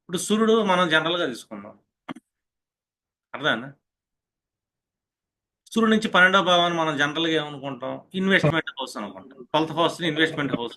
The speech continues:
కదా, ట్వెల్త్ హౌస్ ఖర్చు పెట్టే హౌస్.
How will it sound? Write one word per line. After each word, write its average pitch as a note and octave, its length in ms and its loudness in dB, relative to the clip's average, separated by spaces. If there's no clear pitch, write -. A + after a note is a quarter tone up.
కదా, A2+ 120 -18
ట్వెల్త్ E3 300 0
హౌస్ E3+ 180 -2
ఖర్చు C#3 240 -2
పెట్టే C3 240 -4
హౌస్. G2+ 180 -8